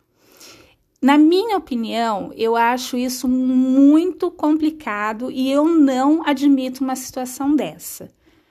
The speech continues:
Mas por que que eu tô falando tudo isso? Justamente pra voltar pra esse gancho da questão da sexualidade dos adolescentes. Como tudo hoje tá ficando muito permissivo na sociedade,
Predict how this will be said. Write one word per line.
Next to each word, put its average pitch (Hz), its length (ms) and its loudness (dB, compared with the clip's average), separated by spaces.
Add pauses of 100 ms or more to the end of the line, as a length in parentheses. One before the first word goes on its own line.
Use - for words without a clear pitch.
Mas 311 200 0
por - 140 0
que 403 160 -8
que - 80 -2
eu 427 80 0
tô 370 100 -2
falando 262 460 0
tudo 247 320 -6
isso? - 500 -8 (600)
Justamente 262 1080 0
pra 285 240 -2
voltar 269 1200 -4 (300)
pra 262 100 0
esse 269 280 -2
gancho 226 520 -6
da 220 120 -6
questão 240 420 -6
da 233 100 -2
sexualidade 214 1300 -4
dos 202 220 -10
adolescentes. 214 880 -6 (640)
Como 494 300 0 (120)
tudo 320 380 0
hoje 240 400 0
tá 240 100 -4
ficando 233 380 -8
muito 277 580 2
permissivo 262 1160 -2
na 208 160 -8
sociedade, 196 1080 -6